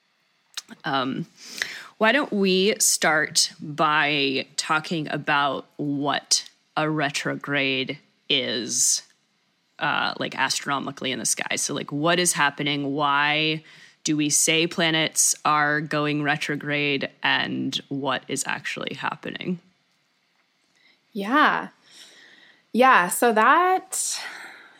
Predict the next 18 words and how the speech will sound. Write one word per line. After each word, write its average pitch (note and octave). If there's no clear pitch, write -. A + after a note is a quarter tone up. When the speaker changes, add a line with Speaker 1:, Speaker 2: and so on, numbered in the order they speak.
Speaker 2:
is A3+
something G#3+
that E3+
confuses F#3
a F#3+
lot E3+
of F3
people. F3
The G3
planets, A3
in F#3
terms F#3
of F3+
the F#3
bodies E3+
in F3
the E3
sky, D3